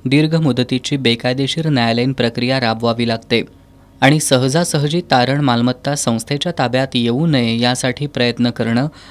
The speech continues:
अशी प्रवृत्ती सध्या बळावत चाललीय. बँकेकडून अथवा पतसंस्थांकडून घेतलेलं कर्ज एखाद्या सामान्य व्यक्तीच्या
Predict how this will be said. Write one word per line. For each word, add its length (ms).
अशी 220
प्रवृत्ती 560
सध्या 420
बळावत 380
चाललीय. 480
बँकेकडून 680
अथवा 260
पतसंस्थांकडून 1040
घेतलेलं 420
कर्ज 360
एखाद्या 320
सामान्य 480
व्यक्तीच्या 580